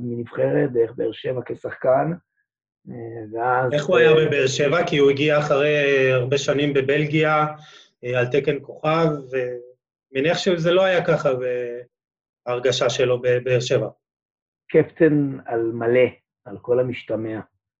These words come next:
Speaker 1: קפטן שכשהוא מחייך אז כולם מחייכים, וכשהוא עצוב אז כולם עצובים. אחד שיודע להשפיע,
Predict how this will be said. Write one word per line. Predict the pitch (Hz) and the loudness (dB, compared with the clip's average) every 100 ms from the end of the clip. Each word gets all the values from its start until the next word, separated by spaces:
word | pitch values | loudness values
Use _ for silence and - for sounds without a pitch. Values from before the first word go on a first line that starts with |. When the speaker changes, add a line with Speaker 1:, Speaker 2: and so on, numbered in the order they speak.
| _ _ | _ _
Speaker 1:
קפטן | 123 120 151 131 | -8 -6 -6 -6
שכשהוא | - 127 - 120 127 135 127 | -8 -12 -6 -4 -2 0 -2
מחייך | 127 123 135 139 139 | -4 -2 -2 -2 -6
אז | - | -4
כולם | 123 135 143 | -2 0 0
מחייכים, | 147 151 160 180 190 185 _ _ _ _ - | 2 2 4 2 2 -4 _ _ _ _ -18
וכשהוא | 113 135 135 | -12 -4 -2
עצוב | 135 156 147 | 0 0 0
אז | |
כולם | 147 131 131 131 | -2 -2 -2 -2
עצובים. | - 110 110 104 | -6 -6 -6 -6
אחד | 101 123 120 | -8 -8 -6
שיודע | 123 113 117 | -4 0 0
להשפיע, | 107 104 - 160 165 156 | 0 -4 -2 2 4 4